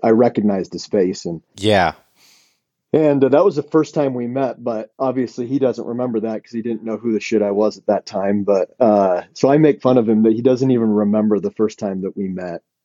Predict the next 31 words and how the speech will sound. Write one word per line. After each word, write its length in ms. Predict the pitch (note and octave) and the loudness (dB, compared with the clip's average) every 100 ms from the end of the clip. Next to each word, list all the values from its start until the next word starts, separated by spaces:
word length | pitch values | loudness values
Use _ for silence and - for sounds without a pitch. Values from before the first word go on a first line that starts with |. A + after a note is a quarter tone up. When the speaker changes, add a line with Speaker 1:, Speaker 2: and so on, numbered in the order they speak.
| - | -4
Speaker 1:
And 100 | G#2 | -2
Speaker 2:
<laughs> 1300 | - E3 D#3+ G#3 - C4+ - C#4+ - C#4 - A#3 - | -2 -4 -8 -10 -2 -2 0 -4 0 -4 0 -2 0
Speaker 1:
he 100 | - | -2
claims 320 | C3+ C#3 B2+ | 2 4 4
that, 160 | A2 - - | 2 0 0
he 140 | B2+ | -2
claims 500 | A#2+ C3 A#2 A2 - _ _ - | 0 2 2 2 -2 _ _ -4
just 160 | A2 | -4
razzing 460 | F#2+ F2+ F#2+ F#2 F2 | -2 -4 -4 -4 -2
me 100 | F2+ | 0
is 160 | F#2 | 0
when 140 | F#2+ F2 | 0 0
I 160 | E2+ E2 _ - - _ _ _ _ _ - - - | -2 -4 _ -20 -20 _ _ _ _ _ -20 -20 -4
apparently 320 | G#2 D2+ F2+ | 0 2 0
cut 200 | - F#2+ | 0 0
him 100 | F2 | 2
off 180 | E2+ - | 0 0
on 140 | D#2+ | -2
a 20 | |
stalk, 380 | D#2+ - E2 D#2 - | -2 0 0 0 0
but 100 | F2 | 0
I 40 | |
had 100 | D#2+ | 2
no 140 | F2 | -2
clue 220 | D#2+ G2+ E2+ | 0 2 2
he 60 | |
was 120 | E2 E2+ | 2 -2
even 220 | D#2 D2 | -4 -2
there. 220 | D#2 D2 | -2 -4
But 240 | - - - | -4 -2 0
anyway, 320 | D#2 A#1+ | 0 -2